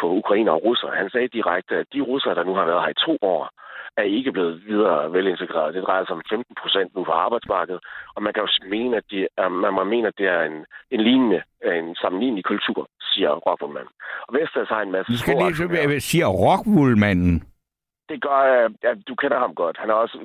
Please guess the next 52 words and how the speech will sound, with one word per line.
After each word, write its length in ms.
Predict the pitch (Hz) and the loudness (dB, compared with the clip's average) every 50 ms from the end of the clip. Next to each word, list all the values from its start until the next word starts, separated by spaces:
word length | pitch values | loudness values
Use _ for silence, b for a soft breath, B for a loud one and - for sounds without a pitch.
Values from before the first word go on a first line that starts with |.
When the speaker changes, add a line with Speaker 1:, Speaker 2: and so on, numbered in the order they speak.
| 107 - | -10 -6
Speaker 1:
for 80 | 123 | -2
nylig 320 | 120 120 127 135 131 117 92 | 0 2 2 4 4 4 4
været 140 | 95 90 | 4 4
ude 360 | 85 85 90 92 92 92 90 80 | 4 2 2 2 2 4 2 2
og 60 | 78 | 0
stå 140 | - 98 87 | 0 -4 -4
på 80 | - | -2
mål 280 | 92 92 90 85 71 - - | 0 2 2 2 2 0 -2
for 100 | 73 69 | -2 -2
det. 100 | - - - _ B B B B B | -2 -6 -16 _ B B B B B
Af 140 | 139 135 127 | -2 0 0
og 80 | 110 - | 0 0
til, 160 | 117 113 98 - | -2 -2 -2 0
så 60 | 123 | 0
er 160 | 113 101 95 - - | 0 0 -2 -2 -4
firmaer 340 | 117 120 104 104 95 90 - 101 | -4 -2 0 0 -2 -2 -2 -4
heldige 260 | 104 107 104 104 92 | -4 -4 -4 -4 -4
at 80 | 82 | -2
Speaker 2:
Ja, 80 | - 127 | 0 0
Speaker 1:
finde 140 | 131 104 98 | 0 0 0
Speaker 2:
det 60 | - - | 0 0
Speaker 1:
en 40 | 190 | 0
mand, 100 | - 165 | 0 0
Speaker 2:
der 120 | 160 135 | 0 0
Speaker 1:
der 100 | 131 135 | 0 0
Speaker 2:
Rockwool 500 | 117 131 151 170 175 175 170 175 160 151 | 0 0 0 0 0 0 2 2 4 4
er 160 | 151 127 120 123 | 4 4 4 4
jo 60 | 127 | 4
et 160 | 131 139 143 | 4 4 2
af 80 | 156 151 | 2 0
de 220 | 131 - 135 143 127 | 0 2 2 2 2
firmaer 500 | - - 143 143 151 156 151 135 123 110 | 4 4 4 4 4 4 2 2 2 2
i 80 | 104 | 2
Danmark, 440 | 98 113 107 110 120 143 139 120 - | 2 2 2 2 4 2 2 0 0
der 200 | - 110 104 101 98 98 98 95 90 87 98 | 0 2 2 4 4 4 2 2 0 0 2
er 40 | |
meget, 300 | 98 98 101 120 135 143 | 4 4 4 4 4 4
meget 380 | 135 127 117 120 123 127 127 - - | 4 4 4 4 4 2 0 -2 -2
problematiske 1080 | - 127 107 101 110 110 104 113 120 131 127 113 - 123 110 101 - - 120 104 92 - | -2 -2 0 2 2 4 4 4 4 2 2 2 2 2 2 2 2 2 2 2 2 2
på 80 | - 104 | 2 2
den 220 | 92 104 113 117 113 | 4 4 4 4 4
måde, 440 | 95 92 92 98 107 117 117 101 | 4 4 6 6 6 4 4 2
at 200 | 71 87 90 90 - _ - | 2 2 0 0 0 _ 4
de, 340 | 110 107 107 110 107 104 98 | 4 6 6 8 6 6 6
øh, 200 | 92 87 85 87 | 6 6 6 4
jo 80 | 85 - - | 4 2 2
for 60 | 98 | 0
eksempel 460 | 92 - - 120 120 117 123 110 107 | 0 0 0 0 0 0 0 -2 -2
leverer 640 | 95 85 87 101 87 107 127 151 156 123 87 76 69 - - 78 - | 0 0 0 0 0 2 2 2 2 2 0 0 -2 -4 -8 -8 -4
deres 320 | - 82 82 80 78 - - 82 | 0 0 2 2 0 -2 -2 -2
varer 300 | 78 73 85 95 107 110 | 0 2 2 2 2 2
til, 340 | - - - 98 95 87 | 0 -2 0 2 2 2